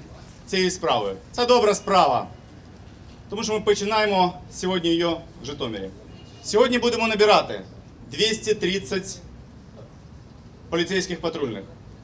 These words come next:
Це початок. Е, до двадцять шостого жовтня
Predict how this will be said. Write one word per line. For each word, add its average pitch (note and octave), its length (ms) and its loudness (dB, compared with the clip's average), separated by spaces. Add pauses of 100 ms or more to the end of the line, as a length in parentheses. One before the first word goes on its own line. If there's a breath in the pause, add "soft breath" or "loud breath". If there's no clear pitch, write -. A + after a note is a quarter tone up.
(120)
Це F#3+ 120 -8
початок. C#3+ 420 -6 (1600)
Е, C#3 240 0
до A3 200 2
двадцять A3+ 360 4
шостого A3+ 380 0
жовтня C#3+ 500 0